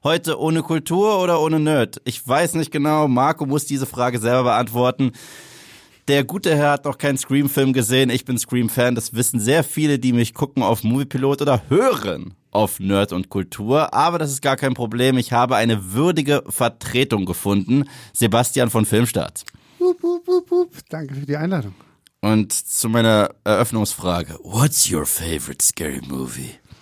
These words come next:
Speaker 2: Muss ich jetzt das Scream eins sagen?
Speaker 1: Nein, musst du
Speaker 2: Nein,
Speaker 1: nicht. Du
Speaker 2: muss
Speaker 1: musst
Speaker 2: ich
Speaker 1: sagen,
Speaker 2: nicht.
Speaker 1: was
Speaker 2: Was
Speaker 1: dein
Speaker 2: ist
Speaker 1: Lieblingshorrorfilm ist.
Speaker 2: mein Lieblingshorrorfilm?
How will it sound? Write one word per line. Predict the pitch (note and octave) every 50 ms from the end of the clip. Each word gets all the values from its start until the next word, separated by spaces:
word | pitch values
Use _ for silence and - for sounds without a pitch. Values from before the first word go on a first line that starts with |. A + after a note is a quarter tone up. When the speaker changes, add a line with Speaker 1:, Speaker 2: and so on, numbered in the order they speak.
| _ _ _ _ - - - _ _ _ _ _ _
Speaker 2:
Muss | - - F3 C3 A#2+ A#2+ C3+
ich | D#3+ D#3
jetzt | F#3 G3+ G3 - -
das | E3 F3 E3 -
Scream | - - D3 D#3+ E3+ F3 D#3
eins | B2+ C3 D#3+ F#3+ G3+ -
sagen? | A3 G#3+ A3 B3 C4+ C#4+ D4 -
Speaker 1:
Nein, | - G#2 G#2 G2
musst | F#2+ G#2+ C3 C3+
du | B2
Speaker 2:
Nein, | A#2 G#2+
Speaker 1:
nicht. | - B2
Du | B2 F#2+
Speaker 2:
muss |
Speaker 1:
musst | G2 F#2+ -
Speaker 2:
ich |
Speaker 1:
sagen, | - G#2+ G#2+ G#2 G2+
Speaker 2:
nicht. | G#2+ G2+
Speaker 1:
was | G#2
Speaker 2:
Was | C3 B2
Speaker 1:
dein | G2+ F#2+
Speaker 2:
ist | G#2
Speaker 1:
Lieblingshorrorfilm | G2+ D#2+ G2+ G2+ G2 F#2 - A#2 B2+ D#3 C#3+ G2+ F#2+ E2+ C#2 A1+
ist. | B1 - -
Speaker 2:
mein | D#3+ C#3 D3 D3
Lieblingshorrorfilm? | D#3 F#3 F#3 G3 F#3+ G3 F3 - - F3+ F3+ E3+ E3+ D3+ - - E3 D3+ D3 C#3+ C#3 C3 C3+